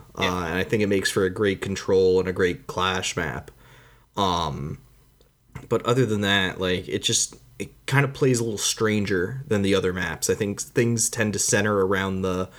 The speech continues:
Speaker 2: the, um, city side of that bridge a lot of the
Speaker 1: Yeah.
Speaker 2: time,
Speaker 1: Yeah.
Speaker 2: or the B point.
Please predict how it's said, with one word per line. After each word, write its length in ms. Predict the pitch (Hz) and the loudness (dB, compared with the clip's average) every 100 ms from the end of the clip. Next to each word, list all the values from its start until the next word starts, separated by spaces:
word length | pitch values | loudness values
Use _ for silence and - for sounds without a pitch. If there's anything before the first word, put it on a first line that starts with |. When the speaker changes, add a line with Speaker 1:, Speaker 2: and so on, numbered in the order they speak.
| - - - - - | -20 -20 -20 -20 -16
Speaker 2:
the, 480 | 98 95 98 92 - | -6 2 2 2 -2
um, 480 | 87 90 95 - - | -4 -6 -6 -8 -4
city 380 | - - 107 110 | 0 2 0 0
side 300 | - 107 107 | 2 2 2
of 60 | |
that 220 | 104 95 | 2 0
bridge 560 | - 98 110 151 165 - - - - _ - | 0 2 2 0 -4 -8 -18 -20 -20 _ -2
a 40 | |
lot 200 | 143 143 | 0 2
of 60 | 147 | 2
the 60 | |
Speaker 1:
Yeah. 60 | 156 | 2
Speaker 2:
time, 400 | 175 175 180 180 - | 2 0 0 -4 -10
Speaker 1:
Yeah. 180 | 120 120 | -2 2
Speaker 2:
or 140 | 131 | 4
the 140 | 131 | 4
B 200 | 117 110 | 2 2
point. 380 | 104 98 69 57 | 0 -2 -6 -8